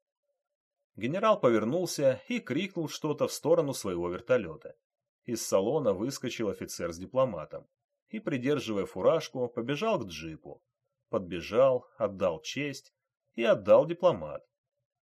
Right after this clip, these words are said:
Генерал поднял дипломат на капот и открыл замки, и что-то вытащил из него,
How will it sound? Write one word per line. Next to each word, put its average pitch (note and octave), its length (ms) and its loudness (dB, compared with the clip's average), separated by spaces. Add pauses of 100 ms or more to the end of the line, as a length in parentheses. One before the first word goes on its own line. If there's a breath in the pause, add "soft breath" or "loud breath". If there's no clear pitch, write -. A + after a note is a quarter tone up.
(300)
Генерал G#3+ 460 -2
поднял G2+ 420 6
дипломат F2+ 480 -4
на E2 100 -14
капот D#3 540 -2 (200)
и B3 60 -12
открыл F3 380 -4
замки, G#2 580 0 (440)
и B3+ 160 -6
что-то F#3+ 420 -2
вытащил B2 520 -4
из F2 120 -6
него, D#2 420 -12